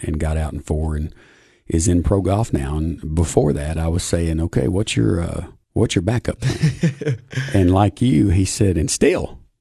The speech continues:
Speaker 1: And he said, "Dad, I don't ha-, I don't have a backup plan." He said, "I've got my degree. So if I, if I need a backup plan, I've
Speaker 2: I
Speaker 1: got
Speaker 2: can
Speaker 1: one."
Speaker 2: figure it
Speaker 1: And,
Speaker 2: out.
Speaker 1: and he said, uh, I said, "Well, what if it don't work?" He said,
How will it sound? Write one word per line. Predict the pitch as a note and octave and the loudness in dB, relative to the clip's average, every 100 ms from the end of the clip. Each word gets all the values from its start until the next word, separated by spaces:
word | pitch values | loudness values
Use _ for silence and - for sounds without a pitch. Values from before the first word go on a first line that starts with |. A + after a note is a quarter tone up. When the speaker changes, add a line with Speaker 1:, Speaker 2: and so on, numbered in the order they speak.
| _ _ _ _ | _ _ _ _
Speaker 1:
And | - F#2+ | 0 4
he | G2 | 4
said, | - E2+ | 2 0
"Dad, | D#2+ A2 | 0 2
I | |
don't | G2+ G#2+ | 2 2
ha-, | - - | 0 -2
I | |
don't | A2 | 0
have | F#2 | 0
a | A2+ | 0
backup | C2 C#2+ - - | -4 -8 -8 -10
plan." | - - - - | -10 -10 -12 -6
He | E2+ | -6
said, | - | -4
"I've | D2+ | -2
got | E2 | -2
my | E2 C#2+ | -2 -4
degree. | - F2 D#2+ - - _ _ _ | -4 -4 -4 -10 -20 _ _ _
So | - - E2+ | -6 0 0
if | E2 | 0
I, | F2+ F#2 F3 | -2 -4 -4
if | - | -2
I | E2 | 2
need | F#2 A#2+ | 2 2
a | |
backup | F2+ F2+ - | 2 -2 0
plan, | - F2 | 0 0
I've | E2+ | 0
Speaker 2:
I | |
Speaker 1:
got | D#2+ G#2+ | -2 -2
Speaker 2:
can | - | -2
Speaker 1:
one." | - | -4
Speaker 2:
figure | - G#2 G#2 | -4 -4 -4
it | |
Speaker 1:
And, | A2 A2+ | -2 -2
Speaker 2:
out. | G2+ | -2
Speaker 1:
and | E2+ E2+ | -2 2
he | F2+ | 2
said, | - F2 D#2 | 2 0 0
uh, | D#2 D#2 D#2 - _ _ | -2 -2 -4 -10 _ _
I | - | -2
said, | - | 2
"Well, | G#2+ | 4
what | G#2+ A2+ A#2+ | 6 6 4
if | - | 2
it | - | 2
don't | G2 | 2
work?" | G2 G#2 - | 2 2 0
He | - | -4
said, | A2 E2 D#2+ - | -2 -2 -4 -8